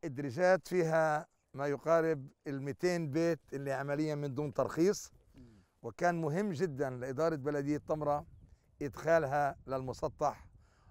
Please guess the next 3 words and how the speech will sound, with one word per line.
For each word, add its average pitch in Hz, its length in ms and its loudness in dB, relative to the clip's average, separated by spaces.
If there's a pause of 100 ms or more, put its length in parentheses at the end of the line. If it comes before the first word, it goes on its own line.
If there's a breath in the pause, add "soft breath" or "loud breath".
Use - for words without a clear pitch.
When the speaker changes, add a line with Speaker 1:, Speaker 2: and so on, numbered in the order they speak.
(120)
Speaker 1:
وإيداع 151 1600 2
الخارطة 143 640 0
التفصيلية، 147 800 -2